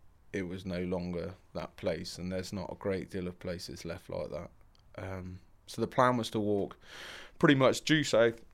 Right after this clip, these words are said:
straight through the wildlife refuge, up over the Brooks Range, and, um,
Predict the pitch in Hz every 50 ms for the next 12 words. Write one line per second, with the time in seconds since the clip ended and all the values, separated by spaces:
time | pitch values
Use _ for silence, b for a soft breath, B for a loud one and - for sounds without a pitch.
0 | - - - - - - 147 135 104 - - 123 120 113 113 113 107 95 - -
1 | - - - - - - - - - - - - - 110 117 110 104 110 107 107
2 | - 110 110 110 - 117 113 110 104 - - - - - - - 127 123 - 139
3 | 131 127 110 110 104 92 - 120 110 - - - 117 117 117 113 110 - - -
4 | - - _ - - _ - _ - _ _ _ - _ _ - - 107 104 104
5 | 104 104 95 104 101 101 95 92 95 92